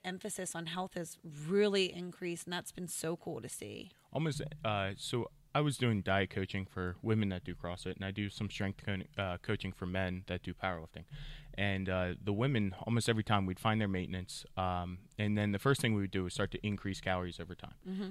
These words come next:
Speaker 2: And that always freaked them out because they all wanna get leaner. They all got leaner.
Speaker 1: Yeah.
Speaker 2: Uh, so I think the understanding the metabolism and where we are with that
Speaker 1: Yeah.
Speaker 2: as a, as a society, as a fitness culture, uh, has just helped and, and come a long way because it, it just builds a lot more confidence.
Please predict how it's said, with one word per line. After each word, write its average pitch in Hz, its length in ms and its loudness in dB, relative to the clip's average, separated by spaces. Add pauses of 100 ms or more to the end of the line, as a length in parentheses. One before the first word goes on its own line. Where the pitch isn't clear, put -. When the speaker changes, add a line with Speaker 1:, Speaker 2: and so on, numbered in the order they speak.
Speaker 2:
And 98 100 -2
that 110 80 2
always 127 220 2
freaked 113 180 0
them 107 140 0
out 101 120 2
because 95 220 -6
they 98 80 0
all 101 160 2
wanna 98 180 -2
get 90 180 -4
leaner. 104 320 -2 (480)
They 90 60 0
all 101 160 4
got 92 220 0
leaner. 90 180 -2 (100)
Speaker 1:
Yeah. 175 260 0 (200)
Speaker 2:
Uh, 98 320 2
so 107 200 2
I 104 120 4
think 156 300 -2
the 101 280 2
understanding 117 520 2
the 98 80 0
metabolism 104 680 0 (120)
and 95 160 -2
where 101 180 4
we 98 160 0
are 92 220 4
with 107 160 2
that 117 260 4
Speaker 1:
Yeah. 80 60 -4
Speaker 2:
as 95 200 0
a, 87 320 -2
as 95 160 -2
a 98 40 -6
society, 98 600 2
as 92 200 -2
a 87 40 -4
fitness - 300 0
culture, 104 460 -2 (400)
uh, 90 120 0
has 104 200 0
just 120 220 0
helped 107 280 2
and, 92 160 -2
and 101 160 0
come 110 160 2
a 98 80 2
long 104 240 2
way 92 320 2
because 92 340 -4
it, 95 140 -2
it 104 100 -2
just - 200 -2
builds 120 160 4
a 110 40 -2
lot 101 140 2
more 92 120 -4
confidence. 92 600 -2